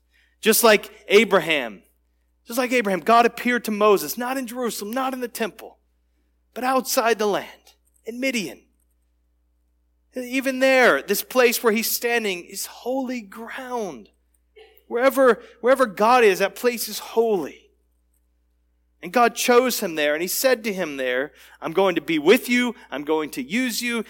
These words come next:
you're going to lead my people, and I'm going to del-, use you to deliver them out of bondage."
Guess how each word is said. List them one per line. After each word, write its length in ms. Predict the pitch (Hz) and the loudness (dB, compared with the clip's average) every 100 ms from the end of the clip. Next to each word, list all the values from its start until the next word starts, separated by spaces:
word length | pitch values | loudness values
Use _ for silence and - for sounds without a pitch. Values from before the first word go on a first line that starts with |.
| - | -8
you're 100 | 160 | -6
going 280 | 160 175 165 | -2 0 -2
to 120 | 151 | -2
lead 220 | 151 165 151 | -2 -2 -2
my 140 | 127 | -8
people, 560 | - 247 254 254 240 - - | -4 -2 0 2 2 0 -8
and 100 | 143 | -6
I'm 140 | 147 151 | -4 -2
going 200 | 165 156 | -2 -4
to 100 | 139 | -6
del-, 240 | 139 160 | -4 -4
use 320 | 160 190 170 170 | -4 -8 -6 -10
you 80 | |
to 140 | 185 151 | -10 -10
deliver 440 | 127 147 208 214 | -6 2 2 2
them 200 | 202 190 | 0 -2
out 160 | 170 165 | -2 -2
of 80 | 156 | -2
bondage." 680 | 127 123 87 - - - | -6 -6 -12 -20 -20 -20